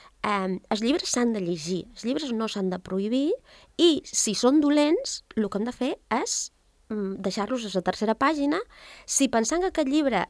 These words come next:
èticament és reprovable, el que hem de fer és no agafar-lo de la biblioteca, no comprar-lo,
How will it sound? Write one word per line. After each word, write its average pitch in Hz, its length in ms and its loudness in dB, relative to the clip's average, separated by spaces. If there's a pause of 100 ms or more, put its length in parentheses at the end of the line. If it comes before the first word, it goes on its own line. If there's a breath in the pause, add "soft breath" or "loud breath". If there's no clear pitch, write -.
(140)
èticament 269 520 2
és 233 80 2
reprovable, 233 640 4
el 214 160 -2
que - 80 -4
hem 269 60 0
de 311 60 0
fer - 200 2 (100)
és - 160 -2 (140)
no 262 200 6
agafar-lo 240 440 2
de 190 120 2
la 196 80 -2
biblioteca, 185 580 -4 (340 soft breath)
no 285 240 6
comprar-lo, 220 800 0